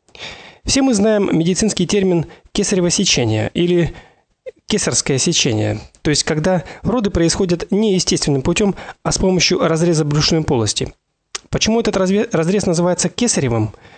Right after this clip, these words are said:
Потому что, по некоторым сведениям, именно таким способом был рождён Юлий Цезарь или Юрий, Юлий Кесарь. Например, в вышеупомянутой Полее читаем: "Царство первоначальное римское Иулия от Кесаря.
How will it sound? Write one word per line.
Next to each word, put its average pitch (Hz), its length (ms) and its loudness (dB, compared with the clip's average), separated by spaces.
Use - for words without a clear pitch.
Потому 202 280 0
что, 208 140 -2
по 190 80 0
некоторым 196 400 0
сведениям, 208 400 2
именно 202 380 0
таким 196 400 -2
способом 175 560 0
был 180 160 2
рождён 180 340 2
Юлий 175 300 2
Цезарь 196 360 0
или 165 360 0
Юрий, 180 320 0
Юлий 190 360 2
Кесарь. - 440 -4
Например, 214 540 0
в 175 140 2
вышеупомянутой 196 840 0
Полее 185 540 0
читаем: 113 600 -2
"Царство 208 600 0
первоначальное 139 960 2
римское 147 640 0
Иулия 160 460 2
от - 120 -8
Кесаря. 110 600 -2